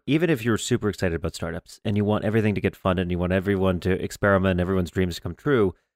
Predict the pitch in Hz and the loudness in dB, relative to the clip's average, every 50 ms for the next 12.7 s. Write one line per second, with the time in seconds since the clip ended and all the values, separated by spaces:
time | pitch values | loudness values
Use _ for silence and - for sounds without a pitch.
0 | _ _ _ - 127 123 139 160 185 202 185 165 127 117 117 110 - - - - | _ _ _ -2 0 2 4 4 2 2 2 0 2 2 2 0 0 -4 -10 -6
1 | - 120 110 98 - - 110 101 - _ - 127 123 - - 131 110 - - 98 | -4 -2 -2 -2 -4 -4 -6 -6 -6 _ 0 0 0 2 0 -4 -4 -4 -4 -4
2 | 98 98 - - 90 78 82 87 87 85 85 85 82 78 - _ _ _ _ _ | -4 -4 -4 -8 -10 -8 -2 -2 0 0 2 0 -2 -4 -6 _ _ _ _ _
3 | - 101 92 123 127 131 139 - - 131 139 - - 139 - 110 117 113 104 98 | -8 -6 -2 -2 0 0 0 0 0 0 0 0 -2 -2 -2 0 0 0 0 2
4 | 101 98 92 - - - 92 85 - - - 98 101 101 101 95 - - - 101 | 0 0 0 -2 -2 -4 -4 -4 -4 -6 -4 0 2 2 2 2 0 -2 -4 -4
5 | 95 - 101 90 82 - - 98 87 82 82 82 80 - 95 - - 85 - 85 | -2 -2 -2 -4 -4 -4 -2 -2 -2 0 0 -2 -2 -2 -4 -6 -6 -8 -8 -8
6 | - - - _ _ _ _ _ - 120 113 - - 180 170 165 139 131 127 127 | -10 -16 -20 _ _ _ _ _ -4 -2 -2 0 0 0 0 2 2 2 2 2
7 | 123 117 110 101 101 - - - 113 117 107 113 107 - 113 101 98 98 92 90 | 4 2 2 2 0 -6 -6 -2 0 0 0 0 -2 0 0 2 4 2 2 0
8 | 95 95 90 90 90 - - 92 - - 98 92 90 87 87 82 - _ _ _ | -2 -4 -2 -2 -2 -2 -4 -8 -2 0 0 0 2 0 -2 -4 -6 _ _ _
9 | _ - - 127 123 117 120 117 151 160 160 151 - 156 - 156 - - 214 202 | _ -6 -2 -2 -2 -2 0 0 0 0 0 0 -2 -4 -4 -4 0 2 4 4
10 | 139 107 107 - - 107 - - 107 101 92 - _ _ _ _ - - 123 135 | 4 2 0 0 -2 -4 0 2 4 4 2 0 _ _ _ _ -2 0 0 4
11 | 156 180 180 143 131 120 - 120 104 110 107 101 98 92 98 - - 107 90 95 | 4 4 2 4 2 0 0 -2 -4 -2 2 0 2 0 -2 -2 -2 -2 -2 0
12 | - 113 117 120 123 117 95 92 95 - - - - | 0 2 2 4 2 2 2 0 -2 -2 -6 -16 -20